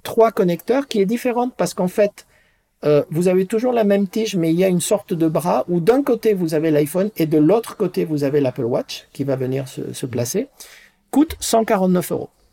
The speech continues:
Donc quatre-vingt-dix-neuf euros, cent quarante-neuf euros. Et donc, alors, comment est-ce que je vous résume ça ? Ce que j'ai aimé, c'est le look du produit, très sobre, blanc et aluminium. Le produit est solide, hein, c'est, c'est pas du plastique, euh, fabriqué, euh, en Chine, euh, qu'on a un peu peur de poser son iPhone dessus.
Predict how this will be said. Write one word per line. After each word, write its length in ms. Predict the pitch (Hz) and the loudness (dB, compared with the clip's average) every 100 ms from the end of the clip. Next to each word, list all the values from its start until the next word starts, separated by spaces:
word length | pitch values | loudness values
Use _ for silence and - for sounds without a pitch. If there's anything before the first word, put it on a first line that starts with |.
| - | -4
Donc 160 | 151 | -2
quatre-vingt-dix-neuf 760 | 151 226 240 226 202 202 202 185 | 0 -2 2 0 0 0 -2 -2
euros, 240 | 165 175 | -2 -2
cent 200 | 196 214 | -2 -2
quarante-neuf 480 | 190 175 165 147 139 | -2 -2 -2 -4 -4
euros. 220 | 123 190 - _ _ _ _ - _ _ - | -4 -4 -6 _ _ _ _ -18 _ _ -8
Et 80 | |
donc, 340 | 139 160 156 - - - - - - | -2 0 -2 -6 -20 -20 -20 -18 -2
alors, 300 | 143 147 - _ _ _ | 0 0 -6 _ _ _
comment 200 | - 226 | 0 2
est-ce 120 | 247 - | 2 2
que 80 | |
je 100 | 196 | 0
vous 160 | 185 180 | 2 2
résume 340 | 180 170 175 | 0 0 0
ça ? 280 | 170 180 117 _ _ | 0 -4 -6 _ _
Ce 120 | - | -12
que 120 | - 214 | 0 2
j'ai 220 | 247 240 | 4 4
aimé, 300 | 220 185 175 _ _ _ _ _ _ _ | 4 2 0 _ _ _ _ _ _ _
c'est 140 | - | -4
le 120 | 165 185 | 2 2
look 200 | 233 220 | 2 0
du 120 | 214 | -4
produit, 400 | - 175 165 262 _ - | 0 0 0 -6 _ -10
très 200 | - 214 | 0 2
sobre, 440 | - 180 208 190 | 2 0 0 -4
blanc 400 | 139 151 190 208 | -4 2 2 4
et 100 | 190 | 2
aluminium. 540 | 160 156 151 147 165 269 _ _ _ _ _ _ _ _ _ _ _ | 0 0 0 0 -2 -4 _ _ _ _ _ _ _ _ _ _ _
Le 420 | _ _ - _ - | _ _ -20 _ 0
produit 220 | 196 226 | 2 4
est 60 | |
solide, 340 | 185 202 185 139 | 2 2 2 0
hein, 140 | 165 | 0
c'est, 200 | 180 147 | -2 -4
c'est 200 | 143 151 | -2 -4
pas 340 | 147 196 196 175 | 0 0 2 0
du 160 | 160 | -2
plastique, 720 | 156 175 165 - 185 196 196 | -2 2 2 2 -2 -2 0
euh, 120 | 165 143 | 0 0
fabriqué, 720 | 151 165 147 147 165 170 170 | 0 -2 -2 -2 0 0 2
euh, 340 | 131 123 120 - | 2 0 -2 -2
en 200 | 156 143 | -4 -4
Chine, 380 | 147 170 180 135 | -4 -2 0 0
euh, 320 | 120 123 127 | -2 -4 -6
qu'on 280 | 131 107 120 | -6 -8 -4
a 60 | |
un 80 | 127 | -6
peu 160 | 131 131 | -4 -2
peur 240 | 170 165 | 0 2
de 80 | 139 | 0
poser 280 | 139 135 147 | 0 -2 0
son 140 | 139 | -2
iPhone 280 | 123 135 143 | -2 -2 -4
dessus. 300 | 160 - 277 | -4 -4 -4